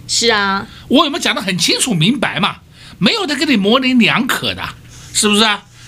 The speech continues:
Speaker 2: 那你现在看到这个才叫解盘操盘的功力了嘛？
Speaker 1: 是。
Speaker 2: 不是说今天看着涨，哎呦，看涨了，涨了，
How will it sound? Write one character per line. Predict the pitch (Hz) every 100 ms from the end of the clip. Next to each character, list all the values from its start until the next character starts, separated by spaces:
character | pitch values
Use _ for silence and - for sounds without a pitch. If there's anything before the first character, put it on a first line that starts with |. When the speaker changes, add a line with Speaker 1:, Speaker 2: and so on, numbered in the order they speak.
| -
Speaker 2:
那 | 196
你 | 175
现 | 196
在 | 196
看 | - 190
到 | 185 151
这 | - 202
个 |
才 | 156 156
叫 | 180 165
解 | - 117 92
盘 | - 113 131
操 | - 180
盘 | 156 104 131 - - - -
的 | 139
功 | - 143 147
力 | 160 131
了 | 80
嘛？ | - - - -
Speaker 1:
是。 | - 214 196 180
Speaker 2:
不 | 220
是 | 233
说 | - 196
今 | 208
天 | 208
看 | - 233
着 | 175
涨， | 160 - -
哎 | -
呦， | 403 415 403 392 370
看 | 359 370 -
涨 | 302 269
了， | 285
涨 | 269 247
了， | 277 277 269 262 233